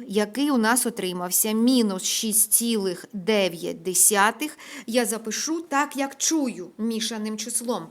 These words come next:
п'ятий клас, математика. Ще один, кожний наступний рядочок з нового, запис з нового рядочку. Мінус. Е, і перетворю на неправильний дріб. Ага,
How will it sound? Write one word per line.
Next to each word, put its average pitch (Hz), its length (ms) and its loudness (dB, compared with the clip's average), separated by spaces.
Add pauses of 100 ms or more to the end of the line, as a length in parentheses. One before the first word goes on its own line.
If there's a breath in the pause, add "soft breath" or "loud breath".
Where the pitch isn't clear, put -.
п'ятий 185 340 -6
клас, 180 320 -8
математика. 190 720 -8 (1080 loud breath)
Ще 240 420 4
один, 220 340 4
кожний 220 460 2
наступний 208 580 0
рядочок 196 520 -2
з 185 60 -8
нового, 190 520 -2 (480 loud breath)
запис 196 380 0
з 185 40 -2
нового 190 460 0
рядочку. 180 640 -6 (480 loud breath)
Мінус. 233 760 4 (1000 loud breath)
Е, 320 100 -12 (100)
і 370 80 2
перетворю 311 540 2
на 269 120 6
неправильний 233 800 4
дріб. 165 400 -6 (640 loud breath)
Ага, 208 600 -2